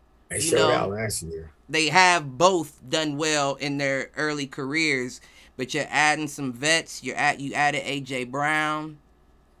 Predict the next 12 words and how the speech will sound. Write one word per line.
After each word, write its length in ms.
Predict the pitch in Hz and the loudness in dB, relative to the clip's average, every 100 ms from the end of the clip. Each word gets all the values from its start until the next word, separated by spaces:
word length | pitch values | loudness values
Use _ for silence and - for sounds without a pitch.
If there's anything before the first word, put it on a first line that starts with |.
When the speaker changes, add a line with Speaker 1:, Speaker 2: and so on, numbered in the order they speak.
| _ _ _ _ _ - | _ _ _ _ _ -6
Speaker 2:
That 180 | 135 | -6
changes 420 | 135 165 165 143 135 | -2 -2 -2 -4 -6
the 60 | |
dynamic 560 | 131 143 143 147 143 135 | 0 2 2 -2 -2 -4
of 60 | 127 | -4
the 100 | 117 | 0
offense 500 | 151 156 147 135 120 | 2 2 -2 -10 -8
now. 220 | 127 123 | -6 -6
You 180 | 120 131 | -6 -8
still 380 | - 165 175 165 | -6 0 0 2
got, 400 | 151 156 147 135 | 4 4 4 0
um, 600 | 151 143 135 117 117 | -2 0 -2 -6 -10